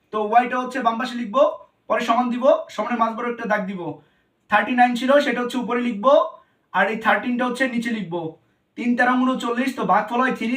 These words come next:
সেই থ্রিটা উপরে লিখবো। আর ওয়াই এর মান যেহেতু আমরা থ্রিটা পেয়ে গেছি, আর মান পেয়ে গেলে তখন হচ্ছে সুতরাং দিয়ে দিব, ওয়াই সমান থ্রি ছিল, থ্রি লিখবো। এখানে দেখুন ওয়াই এর মান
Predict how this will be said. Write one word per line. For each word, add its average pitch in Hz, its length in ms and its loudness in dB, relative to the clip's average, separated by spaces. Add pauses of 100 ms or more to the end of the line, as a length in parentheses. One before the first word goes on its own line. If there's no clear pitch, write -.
(120)
সেই 247 160 -4
থ্রিটা 233 300 -4
উপরে 240 200 -6
লিখবো। 202 200 2 (580)
আর 196 120 4 (140)
ওয়াই 233 160 6
এর 247 100 -2
মান 247 140 6
যেহেতু 254 220 0
আমরা 254 160 4
থ্রিটা 233 320 2
পেয়ে 240 200 8
গেছি, 240 240 2 (440)
আর 190 160 2
মান 226 100 4 (100)
পেয়ে 262 200 4
গেলে 262 140 6 (300)
তখন 220 180 -2
হচ্ছে 240 220 -2
সুতরাং 240 320 4 (540)
দিয়ে 208 260 0
দিব, 208 140 -2 (380)
ওয়াই 226 180 6 (100)
সমান 247 260 2 (240)
থ্রি 208 160 -4 (100)
ছিল, 247 120 -2 (160)
থ্রি 220 120 -4 (100)
লিখবো। 170 240 -6 (400)
এখানে 262 260 4
দেখুন 254 280 4
ওয়াই 226 140 6
এর 240 100 -2
মান 247 100 2